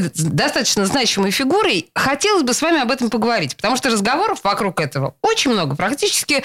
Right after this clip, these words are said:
ну, я не знаю ни одного издания, которое хоть как-то бы этого не коснулось. Э, Марцинкевич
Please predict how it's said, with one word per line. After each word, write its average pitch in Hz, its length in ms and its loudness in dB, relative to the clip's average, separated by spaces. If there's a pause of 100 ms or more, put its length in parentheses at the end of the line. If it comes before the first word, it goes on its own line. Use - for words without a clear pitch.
(140)
ну, 339 180 4
я 302 140 2
не 262 60 -2
знаю 240 200 2
ни 214 80 2
одного 208 400 0
издания, 247 360 2
которое 196 240 0
хоть - 260 0
как-то 320 400 0
бы 190 140 -2
этого 233 300 -2
не 214 160 0
коснулось. 185 520 -4 (460)
Э, 220 360 0 (200)
Марцинкевич 240 1080 0